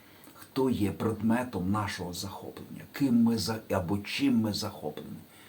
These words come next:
тому що це володіє нами. І тому Ісус каже, для того, щоб ми могли рухатися,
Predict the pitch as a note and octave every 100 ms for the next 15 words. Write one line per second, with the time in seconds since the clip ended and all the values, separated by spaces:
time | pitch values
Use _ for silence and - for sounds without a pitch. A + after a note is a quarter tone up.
0 | - - - A#2 B2 - A2 G#2+ - B2+
1 | F#2 A2+ A2 G#2 F2+ G#2+ G2+ G2+ G2+ F#2
2 | E2 - - - - - - - G#2+ A#2
3 | A#2+ B2 A2+ - D3 - - A2+ F#2 E2
4 | F#2 C3 B2 A#2 - A#2 G2+ A2+ A#2 A#2
5 | G#2 A2+ A#2+ B2+ - F#2+ F#2+ - F2